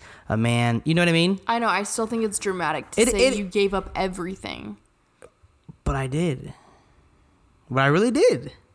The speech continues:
Speaker 2: No, you didn't.
Speaker 1: Everything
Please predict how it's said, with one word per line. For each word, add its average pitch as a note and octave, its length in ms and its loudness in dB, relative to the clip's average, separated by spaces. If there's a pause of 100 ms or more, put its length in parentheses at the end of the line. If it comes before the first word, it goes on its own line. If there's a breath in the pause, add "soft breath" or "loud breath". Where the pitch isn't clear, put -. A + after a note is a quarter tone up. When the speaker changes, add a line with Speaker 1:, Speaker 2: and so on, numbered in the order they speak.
Speaker 2:
No, C#4+ 200 0
you E4 220 0
didn't. F#4 600 0 (1080)
Speaker 1:
Everything E3 580 0